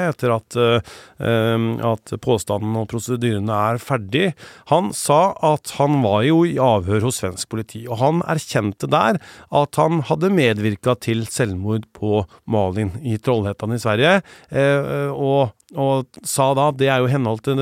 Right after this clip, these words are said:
svensk lov, altså det er ikke ulovlig der. Han har da helt til nå, eh, vært helt trygg på at den, det, det ikke var ulovlig, for det skjedde da i Sverige. Og så hadde han jo da nå lest, eh, i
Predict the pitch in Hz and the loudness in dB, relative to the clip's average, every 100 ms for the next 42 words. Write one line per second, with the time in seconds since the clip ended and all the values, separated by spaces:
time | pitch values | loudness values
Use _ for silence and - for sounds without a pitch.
0 | 139 - 139 156 - 160 208 185 143 131 | -2 -2 -2 -2 -2 0 2 0 0 0
1 | 120 107 101 135 120 107 98 107 123 113 | 0 0 -2 -2 0 0 -2 -6 -6 -4
2 | 127 131 - - - 160 165 180 165 165 | -2 -4 -6 -18 -2 0 2 2 4 2
3 | 180 - _ 170 135 170 220 190 240 - | 0 -4 _ 0 2 2 0 0 0 -4
4 | - - 185 175 175 165 170 - 135 - | -16 -6 -2 0 0 0 -2 -2 -4 -2
5 | 127 117 - 269 - _ - 147 175 165 | -4 -4 -4 -4 -4 _ -4 -4 -6 -6
6 | 160 170 175 180 175 156 151 160 139 135 | -4 -2 0 0 -2 0 2 2 2 0
7 | 165 - 135 101 113 139 123 202 - 180 | -2 -6 0 2 2 2 2 0 -2 0
8 | 135 131 123 151 98 110 101 104 139 - | 2 2 0 -2 -2 -2 -2 -2 -4 -4
9 | 113 110 113 - - - - 147 185 190 | -6 -6 -10 -10 -18 -20 -6 -2 2 2
10 | 165 156 156 135 120 120 - 120 139 156 | 2 2 2 4 2 2 -2 0 0 0
11 | - 120 127 123 - 139 131 127 120 | -4 -2 0 -2 -4 0 2 0 0